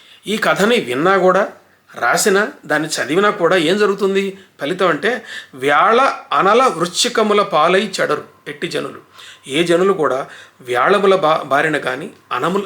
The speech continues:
అనలము అంటే పాముల బారిన కానీ, మంటల బారిన కానీ, వృశ్చికముల బారిన కానీ, అంటే తేలు బారిన కానీ, వాళ్ళకు, వాళ్ళకి, వాళ్ళ దరి చేరవు,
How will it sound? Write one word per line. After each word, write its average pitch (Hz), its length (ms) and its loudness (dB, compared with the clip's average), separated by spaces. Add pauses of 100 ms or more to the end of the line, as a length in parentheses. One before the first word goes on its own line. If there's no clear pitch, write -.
అనలము 147 400 -2
అంటే 147 120 -10
పాముల 175 360 -4
బారిన 160 280 -2
కానీ, 151 340 -6 (380)
మంటల 156 360 -2
బారిన 175 280 2
కానీ, 151 340 -2 (320)
వృశ్చికముల 220 600 0
బారిన 139 420 0
కానీ, 123 280 -6
అంటే - 340 -8
తేలు 208 580 0 (360)
బారిన 170 320 0
కానీ, 156 360 -4 (340)
వాళ్ళకు, 139 720 -2 (360)
వాళ్ళకి, 139 460 -8
వాళ్ళ 139 180 -2
దరి 131 200 -4 (120)
చేరవు, 156 280 -2